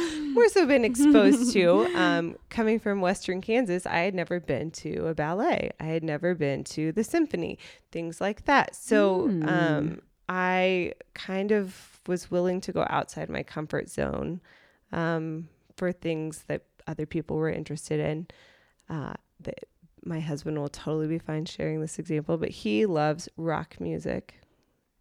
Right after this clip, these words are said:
Speaker 2: Totally not your jam.
Speaker 1: Totally not my jam. I'm a country girl and a Christian girl, but we tolerate it for each other.
Speaker 2: Mm-hmm.
Speaker 1: We go, I go to rock shows with him every now and then. I'm, I'm dwindling quickly,
Speaker 2: <laughs>
Speaker 1: but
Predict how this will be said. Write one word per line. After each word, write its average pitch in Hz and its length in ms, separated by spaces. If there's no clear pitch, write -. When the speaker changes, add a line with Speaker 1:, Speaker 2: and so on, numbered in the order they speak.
Speaker 2:
Totally 214 340
not 202 220
your 190 100
jam. 165 380
Speaker 1:
Totally 190 440
not 185 260
my 196 180
jam. 160 500
I'm 170 240
a 170 60
country - 340
girl 165 460
and 170 100
a 160 60
Christian 165 420
girl, 165 480
but 196 440
we 208 160
tolerate 190 460
it - 100
for - 80
each - 220
other. - 240
Speaker 2:
Mm-hmm. 220 240
Speaker 1:
We 180 120
go, 165 440
I 156 160
go 147 140
to 156 120
rock 151 380
shows 190 280
with 202 140
him 175 240
every 175 300
now 156 160
and - 100
then. 190 240
I'm, 180 280
I'm 180 200
dwindling 160 520
quickly, - 600
Speaker 2:
<laughs> - 40
Speaker 1:
but 196 280